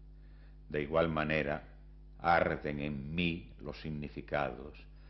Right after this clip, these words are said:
Todo está libre de sentido.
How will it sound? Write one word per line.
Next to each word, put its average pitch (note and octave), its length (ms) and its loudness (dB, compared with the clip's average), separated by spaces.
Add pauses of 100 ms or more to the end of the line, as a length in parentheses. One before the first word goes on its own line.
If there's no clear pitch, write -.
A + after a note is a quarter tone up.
(460)
Todo E2+ 300 4
está E2 360 4
libre D#2 440 0
de C#2+ 280 -2
sentido. C#2+ 760 -8